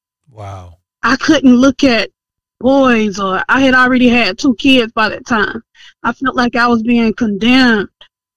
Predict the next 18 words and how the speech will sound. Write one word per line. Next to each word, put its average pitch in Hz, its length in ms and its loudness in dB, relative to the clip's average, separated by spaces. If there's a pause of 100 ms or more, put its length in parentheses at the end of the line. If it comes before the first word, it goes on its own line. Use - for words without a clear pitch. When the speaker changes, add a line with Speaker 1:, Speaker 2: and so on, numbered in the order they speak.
(240)
Speaker 2:
It, 247 240 0
it 254 160 0
was 240 140 0
just 240 420 0 (200)
a, 196 100 -6 (120)
a 240 60 -6
bad 254 420 -2
feeling. 330 460 -6 (580)
And 247 140 4
even 277 240 4
when 262 140 2
I 254 100 2
started 247 460 -2
dating, 240 460 0
I 220 140 -6
kid 240 360 -4
you 240 100 4
not, 226 340 0